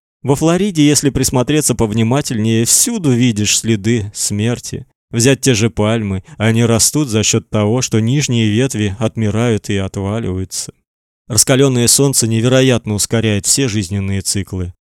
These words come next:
Гарри встает в стойку, бедром почти касаясь шершавого зубчатого ствола, взмахивает пятым айроном и мысленно представляет красивую дугу, результат его чудо-удара и ликующий от радости за его удачу вопль Берни.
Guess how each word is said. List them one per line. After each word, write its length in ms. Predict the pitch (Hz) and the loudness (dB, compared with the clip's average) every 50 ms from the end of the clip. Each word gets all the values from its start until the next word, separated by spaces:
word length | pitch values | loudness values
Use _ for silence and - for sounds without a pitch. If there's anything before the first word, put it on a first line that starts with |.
| _ _ - | _ _ -2
Гарри 240 | 127 165 160 151 | 0 2 2 2
встает 440 | 120 - - 147 135 143 156 156 - | 2 2 2 4 4 4 4 4 2
в 40 | - | 2
стойку, 500 | - - 156 165 160 151 - 151 147 135 - | 2 2 2 2 2 0 -2 -4 -4 -4 -4
бедром 420 | 127 123 147 127 110 131 143 151 143 | -2 0 0 2 2 2 0 0 2
почти 340 | - 120 - - - 127 | 0 0 0 0 0 -2
касаясь 480 | - - 120 - - 127 120 113 107 - | 0 0 2 2 4 4 4 4 4 4
шершавого 760 | - - 117 104 - - - 123 117 110 110 107 107 107 110 | 2 2 0 0 0 0 2 2 4 4 4 2 2 0 0
зубчатого 520 | 98 107 123 - - - - - 113 104 104 | 0 0 0 0 0 -2 -2 -2 -2 -2 -2
ствола, 520 | - - 110 110 110 107 123 156 180 - _ _ | -2 -2 -2 0 0 2 2 2 0 0 _ _
взмахивает 680 | - 120 113 139 160 160 147 - 151 135 127 123 117 - | -4 -2 0 2 2 2 2 2 4 4 4 4 2 2
пятым 360 | - 135 123 - 120 120 117 | 2 0 2 2 0 2 2
айроном 460 | 120 151 175 175 165 156 151 151 147 | 2 2 2 2 0 0 0 -2 -4
и 200 | - - 180 185 | -4 -2 0 0
мысленно 460 | 185 175 185 185 - 160 151 143 135 123 | 2 2 2 2 2 2 2 2 2 2
представляет 840 | - 123 120 - - - 120 113 110 110 117 117 127 123 120 - | 0 0 0 0 0 2 2 2 4 4 4 4 4 2 2 0
красивую 760 | - - 120 117 101 - - - 120 120 107 104 110 113 113 101 | -4 -4 0 2 2 2 2 2 2 0 0 0 0 0 0 2
дугу, 440 | 107 127 117 104 110 104 92 - _ _ _ | 2 0 0 2 0 -2 -2 -4 _ _ _
результат 640 | 123 123 135 123 110 131 117 104 - 143 147 - - | 2 4 4 4 4 4 2 2 2 0 0 2 0
его 280 | 110 113 107 110 110 | 0 0 2 2 0
чудо-удара 840 | - - - 117 107 104 113 - - 107 95 127 156 190 185 180 160 - _ _ | 0 0 -2 -2 -2 -2 -4 -4 -4 -2 0 2 2 2 0 -2 -4 -8 _ _
и 120 | - 196 196 | -2 0 2
ликующий 680 | 165 151 - - 190 196 190 180 - - - 170 151 | 2 2 2 2 2 2 4 4 2 2 0 0 -2
от 260 | - - 120 - 135 | 0 -2 -2 0 2
радости 540 | 123 135 143 143 127 123 - - - 113 110 | 2 4 4 2 2 2 0 0 -2 -4 -4
за 180 | 98 98 104 | -4 -2 -2
его 340 | 110 110 107 104 101 107 107 | 0 0 0 0 0 0 0
удачу 520 | 104 98 92 120 127 127 - - 120 113 107 | -2 -2 -2 -2 -2 -4 -4 -6 -8 -8 -8
вопль 400 | 101 98 101 95 - 110 107 107 | -6 -8 -8 -6 -6 -6 -6 -4
Берни. 480 | 107 156 160 131 98 101 95 95 92 | -2 -2 0 0 -2 -4 -6 -8 -10